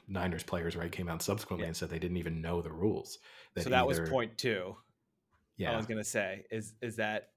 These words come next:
Speaker 2: the Niners, like you said, came out and said they had no idea that these rules had changed, what these rules are. And I was gonna s-, ask you if
Speaker 1: Some
Speaker 2: you
Speaker 1: players.
Speaker 2: Some.
Speaker 1: Not,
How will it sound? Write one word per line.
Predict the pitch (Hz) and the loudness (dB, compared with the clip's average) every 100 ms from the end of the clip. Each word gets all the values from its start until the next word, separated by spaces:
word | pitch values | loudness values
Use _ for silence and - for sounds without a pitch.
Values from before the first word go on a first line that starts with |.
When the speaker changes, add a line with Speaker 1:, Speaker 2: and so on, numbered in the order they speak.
| - | -6
Speaker 2:
the | 113 | 0
Niners, | 117 143 156 127 113 110 - _ _ - | 4 6 6 4 0 -4 -12 _ _ -4
like | 117 | -2
you | 110 | -2
said, | 113 101 101 _ _ _ _ - | -2 -2 -4 _ _ _ _ -2
came | 139 135 | 2 4
out | 120 | 4
and | 120 | 2
said | 123 113 | 0 2
they | 117 | 4
had | 120 107 | 2 2
no | 113 127 | 2 4
idea | 123 113 113 98 107 - | 4 4 2 2 -2 -6
that | 107 104 | -6 -4
these | 107 | -4
rules | 101 113 113 | 0 0 0
had | 107 | -4
changed, | - 110 107 | -2 -2 -2
what | 107 104 | -2 -2
these | 110 101 | -4 -4
rules | 104 101 - | -4 -4 -2
are. | 110 104 76 85 - _ _ _ _ _ _ | 0 2 0 -6 -12 _ _ _ _ _ _
And | 110 107 | -2 2
I | 101 120 | 4 4
was | 127 | 4
gonna | 127 123 | 2 -2
s-, | 117 - - - | -2 -4 -6 -2
ask | 131 120 - - | 4 4 2 0
you | 139 | 4
if | 131 | 8
Speaker 1:
Some | 131 117 | 10 10
Speaker 2:
you | |
Speaker 1:
players. | 107 98 80 87 - - - _ _ _ _ | 8 6 4 -2 -6 -10 -20 _ _ _ _
Speaker 2:
Some. | - 110 104 113 131 | 4 6 6 2 -6
Speaker 1:
Not, | - | -8